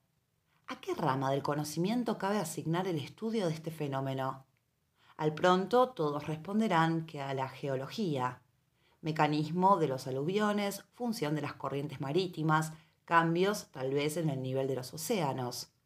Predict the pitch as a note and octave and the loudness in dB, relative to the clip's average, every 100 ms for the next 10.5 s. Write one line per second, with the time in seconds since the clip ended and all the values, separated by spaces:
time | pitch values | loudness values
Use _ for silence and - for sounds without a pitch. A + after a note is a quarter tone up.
0 | _ _ _ _ _ - C4+ D4 D4 B3+ | _ _ _ _ _ -12 -6 -4 0 0
1 | - - C#3 D3+ F#3 F3+ C#3+ B2+ - C3 | 0 -2 2 4 4 4 2 2 -2 -2
2 | C#3+ D#3+ C3+ C3 D#3+ F#3+ D#3+ B2+ - C3+ | 2 2 2 2 0 2 0 -2 -4 -4
3 | B2+ B2 - F3 E3+ C3+ C3 C3 A#2 D#3+ | -4 -6 -4 -2 0 -4 -6 -10 -10 -4
4 | F#3 F#3 C#3 A#2+ C#3 C#3+ B2 D#3 G3+ - | -4 -4 -4 -4 -4 -2 0 0 -4 -2
5 | D3+ C3+ - _ _ _ _ - A#3 G3 | -2 -2 -8 _ _ _ _ -8 -2 2
6 | C3 C3 B2+ - _ _ _ _ - D#3 | 2 2 0 -4 _ _ _ _ -6 -4
7 | D#3+ G3 D3 C#3 D3 C#3 - _ _ - | 0 2 2 2 -2 -4 -8 _ _ -6
8 | G3+ G#3+ G#3+ - - A3 B3+ C4+ F#3 D#3+ | -4 -2 -4 -8 -4 -2 0 0 -2 -4
9 | C3 - E3 E3 F3+ F3+ C3+ C3+ - E3 | -6 0 0 2 0 0 -2 -6 -4 -4
10 | F#3+ - G3 G3 | -4 0 0 0